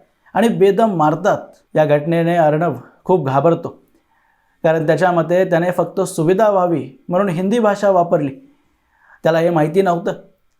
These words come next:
की मुंबईत हिंदी बोलणं अपराध आहे आणि त्या अपराधाची शिक्षा देण्यासाठी रस्त्या रस्त्यांवर स्वघोषित मराठी भाषेचं रक्षक फिरतायत, जे हिंदी बोललं की मारतात.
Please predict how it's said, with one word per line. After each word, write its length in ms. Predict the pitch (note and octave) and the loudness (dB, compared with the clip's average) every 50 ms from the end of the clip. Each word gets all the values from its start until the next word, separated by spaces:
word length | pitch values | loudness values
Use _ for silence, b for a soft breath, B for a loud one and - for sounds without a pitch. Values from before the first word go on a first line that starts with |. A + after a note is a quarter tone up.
| _ _ - | _ _ -2
की 60 | E3+ | 0
मुंबईत 380 | E3 D#3+ E3 E3 F3 F#3 F#3+ E3 | 0 2 2 2 2 2 0 0
हिंदी 340 | D#3 D3+ D3+ E3 F3 G3+ G3 | -2 -2 -2 -2 0 0 2
बोलणं 300 | E3 E3+ E3 E3+ F3+ F#3 | 2 2 2 2 2 2
अपराध 460 | E3 C#3+ - - D3 D#3+ F3+ F3+ D#3 | 0 0 0 0 0 0 0 0 -2
आहे 100 | C3+ - - - _ _ _ _ _ _ _ _ _ _ _ _ - | -4 -8 -10 -14 _ _ _ _ _ _ _ _ _ _ _ _ -2
आणि 140 | E3+ E3+ | 0 0
त्या 220 | E3 F3 F#3 F3 D#3+ | 2 2 2 2 2
अपराधाची 600 | D3+ D3 F3 F3+ F3+ F3+ F3+ F3 E3+ F3 F#3+ F#3 | 2 0 0 0 2 2 2 0 0 -2 -4 -4
शिक्षा 440 | F#3 - E3 D3+ - - A3+ G#3+ G#3 | -4 -6 -8 -8 -4 -2 0 0 2
देण्यासाठी 640 | F3 F3+ F3+ F#3 F#3 F3+ E3+ F3 D#3+ D#3+ F3 E3 B2+ - - - _ _ _ _ D3+ | 0 0 -2 -2 -2 -2 -2 -4 -4 -2 -4 -4 -6 -6 -10 -18 _ _ _ _ -2
रस्त्या 400 | D#3 E3 D#3+ E3 - G#3+ G3+ F#3 | 0 0 -2 -2 0 0 2 2
रस्त्यांवर 540 | F3 E3+ E3+ - - G#3+ G#3+ G#3+ G3 E3+ C#3 - - - _ _ _ _ _ - | 2 0 -2 -2 -2 -2 0 0 -2 -2 -4 -4 -10 -20 _ _ _ _ _ -6
स्वघोषित 580 | - F3 F#3+ F#3+ F3+ F#3 F#3 F3+ G#3+ G3+ G3+ | -2 0 0 2 2 2 0 0 0 -2 -2
मराठी 420 | G3 E3 E3 F3 F#3+ F#3+ G3 A3 G#3 | 0 0 2 2 2 2 2 0 0
भाषेचं 500 | F#3 F3+ F3 F3 F#3+ F#3+ E3+ F#3 F3 C#3+ | 0 0 0 -2 -4 -4 -2 -2 -2 -2
रक्षक 400 | D#3 D#3 - - G3+ F3+ - - | -2 -4 -2 -4 -4 -4 -2 -2
फिरतायत, 360 | D#3+ D3 C#3+ - F#3 D#3+ B2+ - - - _ _ _ _ _ _ _ _ _ _ _ _ _ _ _ _ _ _ _ | -4 -4 -2 -2 -2 -2 -2 -4 -8 -18 _ _ _ _ _ _ _ _ _ _ _ _ _ _ _ _ _ _ _
जे 120 | - D#3 E3 | 0 0 2
हिंदी 300 | D#3+ D#3 D#3 E3 F3+ F3+ | 2 2 2 2 2 2
बोललं 320 | E3 E3 E3 F3 F#3+ F#3 F3+ | 2 2 2 2 2 0 0
की 80 | - F#3+ | -2 -2
मारतात. 480 | E3 C3 C3 C#3 D3 C#3+ - F3+ C#3+ | 0 2 2 2 0 0 -2 -2 -2